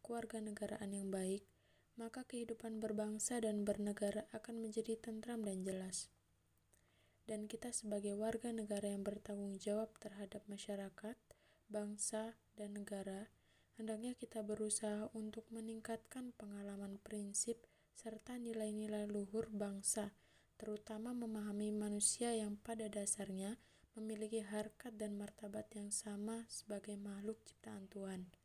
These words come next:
agar tercipta suatu keadilan dalam kehidupan bernegara. Di sini demokrasi juga merujuk pada konsep kehidupan negara atau masyarakat, di mana warga negara dewasa turut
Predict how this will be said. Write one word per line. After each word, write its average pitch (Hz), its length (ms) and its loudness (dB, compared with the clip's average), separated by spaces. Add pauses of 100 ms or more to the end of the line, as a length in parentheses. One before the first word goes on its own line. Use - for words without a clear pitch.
(600)
agar 208 320 0
tercipta 220 640 -6
suatu 214 400 -4
keadilan 214 680 0 (360)
dalam 226 400 0
kehidupan 208 680 -4
bernegara. 190 640 -6 (1900)
Di 220 100 -4
sini 240 320 2
demokrasi 220 680 4
juga 214 280 6
merujuk 214 520 0
pada 208 280 0
konsep 214 520 0
kehidupan 202 600 -2
negara 202 520 0 (420)
atau 233 260 -6
masyarakat, 208 760 -2 (440)
di 226 160 -2
mana 226 240 2
warga 226 400 4
negara 208 400 4
dewasa 208 640 4 (160)
turut 240 240 0